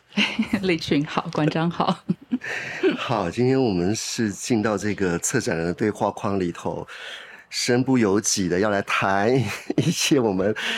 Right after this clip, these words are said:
Speaker 2: 也许在策展人对话框，我们可能应该是要谈一些跟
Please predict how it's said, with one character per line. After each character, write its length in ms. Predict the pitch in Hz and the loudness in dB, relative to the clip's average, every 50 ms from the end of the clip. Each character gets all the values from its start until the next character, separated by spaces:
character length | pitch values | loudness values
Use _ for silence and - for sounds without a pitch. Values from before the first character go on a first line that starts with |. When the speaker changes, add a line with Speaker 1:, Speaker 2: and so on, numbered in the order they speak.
| 233 226 214 196 165 - _ _ _ _ | -4 -4 -6 -8 -10 -14 _ _ _ _
Speaker 2:
也 80 | - 190 | -4 0
许 180 | - 165 120 - | 2 2 0 2
在 220 | - - 156 139 | 2 0 0 0
策 260 | - - - 190 147 | 0 -2 0 0 2
展 140 | 120 120 95 | 2 2 2
人 120 | 87 90 | 2 2
对 120 | 95 120 120 | 2 0 0
话 100 | 123 110 | 0 0
框， 160 | - 120 110 | 0 0 2
我 60 | 101 | 2
们 80 | 90 85 | 0 0
可 120 | - 87 | -2 -2
能 80 | 78 78 | -2 -2
应 120 | 80 95 | -2 -2
该 180 | 98 101 98 95 | -2 -2 -2 -2
是 100 | - 104 | -2 -2
要 120 | 92 90 | -2 -2
谈 280 | - - - - 78 - 98 | -2 -4 -6 -6 -4 -4 -4
一 80 | 95 90 | -6 -4
些 160 | - 101 90 | -4 -4 -2
跟 260 | - 87 87 87 | -2 -2 -4 -4